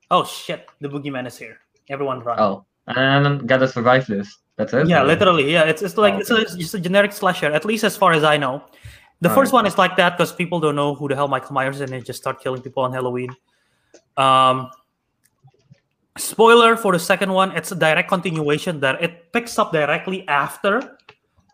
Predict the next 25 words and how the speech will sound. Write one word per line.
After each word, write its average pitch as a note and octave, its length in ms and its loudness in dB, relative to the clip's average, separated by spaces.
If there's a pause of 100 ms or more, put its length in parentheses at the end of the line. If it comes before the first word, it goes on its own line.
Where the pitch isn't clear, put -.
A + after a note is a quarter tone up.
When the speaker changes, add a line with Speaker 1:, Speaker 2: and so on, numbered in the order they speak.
(120)
Speaker 1:
um, E3+ 280 0
the F3+ 120 0
original F#3 400 0
one, A#3 340 0 (460)
and E3+ 240 0
they F3+ 160 2
reveal, F3+ 840 0
and E3 100 -8
I E3+ 60 -6
g-, E3+ 120 -12 (240)
just, G3+ 220 -4 (160)
uh, E3+ 100 -14 (260)
don't G#3 300 0
confuse F3+ 400 -6
your E3 100 0
head D3+ 240 -2
with D#3 160 -4
this, E3 280 -2
just D3+ 260 -4
disregard C#3 500 -2
what C#3 100 -6
I'm C3 120 -8
saying, B2+ 240 -10
I B2 80 -12
guess. C#3 240 -8